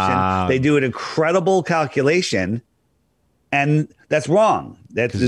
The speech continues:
Speaker 2: they're
Speaker 1: started
Speaker 2: just
Speaker 1: out with an
Speaker 2: making an
Speaker 1: assumption.
Speaker 2: assumption. My assumption, Venus is the size of a basketball, and
Speaker 1: It's
Speaker 2: you can't
Speaker 1: just
Speaker 2: prove
Speaker 1: as
Speaker 2: me
Speaker 1: right
Speaker 2: wrong.
Speaker 1: as them, yeah.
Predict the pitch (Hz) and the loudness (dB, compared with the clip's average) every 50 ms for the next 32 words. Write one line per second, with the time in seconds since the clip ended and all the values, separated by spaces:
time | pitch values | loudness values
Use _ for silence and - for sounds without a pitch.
0 | 120 117 135 143 147 160 156 - - 131 135 135 139 147 139 - 139 151 147 135 | 2 2 2 2 2 2 0 0 2 0 2 2 0 0 -2 0 0 2 2 2
1 | - 180 185 143 127 104 - _ _ - 127 139 170 180 185 - 151 131 113 - | 0 0 -2 -2 -4 -6 -6 _ _ -4 -2 0 0 0 -2 -2 -2 -4 -2 -2
2 | 139 127 117 104 120 120 123 131 120 - - 117 98 110 95 - 104 101 104 95 | -2 0 0 0 0 0 0 -2 -2 -4 -6 -6 -6 -6 -4 -2 0 0 0 0
3 | 107 107 104 131 139 151 143 - 110 92 - 67 57 50 - - _ _ _ _ | -2 -2 -2 -2 -2 -2 -4 -6 -8 -8 -6 -8 -8 -8 -12 -14 _ _ _ _
4 | _ _ - 110 110 - 117 113 - - 131 127 113 - - 92 90 - 90 90 | _ _ -6 -2 -2 0 -2 -2 -2 -2 -2 -2 -2 -2 0 0 0 0 0 0
5 | 87 87 165 156 90 78 73 85 87 85 80 76 80 80 78 76 76 | 0 0 0 0 -2 -2 -2 -2 -2 -2 -2 -4 -6 -6 -6 -6 -8